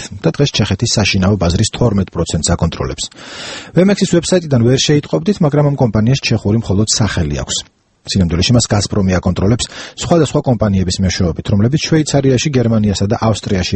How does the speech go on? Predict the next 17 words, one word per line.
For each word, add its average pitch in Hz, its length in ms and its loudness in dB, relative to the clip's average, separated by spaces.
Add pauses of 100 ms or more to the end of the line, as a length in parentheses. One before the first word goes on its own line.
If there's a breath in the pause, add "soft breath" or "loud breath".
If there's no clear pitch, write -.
არიან 92 240 2
ბაზირებულნი. 80 580 0 (300 loud breath)
მათ 170 160 2
შორისაა 190 320 2
Centrex 165 460 0 (180)
Europe 139 240 2
Energy 113 400 2
and 107 80 2
Gas 95 200 0 (120)
კომპანია, 113 480 2
რომელიც 110 320 2
ხელმძღვანელობს 107 640 0
რუსეთის 104 340 0 (140)
ენერგოშესყიდვებს 95 840 0
ევროპაში. 87 420 0 (580 loud breath)
Centrex-ი 202 460 2
ავსტრიაშია 151 500 0